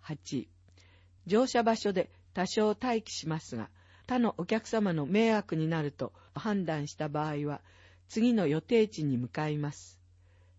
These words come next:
乗車時刻に変更がある場合は、早めに予約受付センターに連絡してください。クエスチョン九、予約変更、キャンセルはどうすればよいですか？アンサー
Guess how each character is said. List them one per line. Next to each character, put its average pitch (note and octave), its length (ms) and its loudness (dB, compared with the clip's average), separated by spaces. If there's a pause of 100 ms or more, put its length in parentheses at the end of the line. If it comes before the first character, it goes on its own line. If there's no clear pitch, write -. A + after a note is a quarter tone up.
(160)
乗 A#3 200 6
車 B3 200 0
時 A#3 100 -10
刻 - 260 -4
に C3+ 140 -2
変 G#3+ 220 2
更 A3 220 4
が G#3 120 2
あ G3+ 60 0
る F3+ 80 -2
場 D#3 200 0
合 D#3+ 100 0
は、 C#3 220 -4 (360)
早 G3 300 2
め G#3 140 4
に F#3+ 200 0 (100)
予 D#3+ 140 0
約 G#3+ 260 2
受 G#3 200 0
付 A3 260 -2
セ A3 180 0
ン G#3+ 80 -2
タ D#3 180 -6
ー - 20 -4
に C3 200 -6 (300)
連 F3 240 2
絡 F3+ 220 -4
し - 120 -10
て E3+ 80 -4
く D#3 140 -6
だ D3+ 140 -4
さ C#3 240 -8
い。 - 80 -14 (1040)
ク G#3 120 2
エ A3 80 4
ス - 100 -6
チ - 120 -2
ョ C#3+ 80 0
ン B2+ 180 -4
九、 C#3 280 -2 (920)
予 E3 140 2
約 A3 300 2
変 G#3 240 2
更、 F#3+ 440 0
キ - 80 -4
ャ A#3 120 4
ン A3+ 60 2
セ F3+ 140 -2
ル C#3+ 120 0
は A2+ 180 -4 (240)
ど B3 140 6
う C4+ 60 2
す - 140 -4
れ E3 80 2
ば B2+ 160 -2
よ D#3 160 0
い C#3 60 -2
で A#2+ 140 -8
す - 100 -18
か？ F3+ 220 -8 (920)
ア G3 140 2
ン F3+ 80 2
サ - 180 -6
ー A#2 140 -4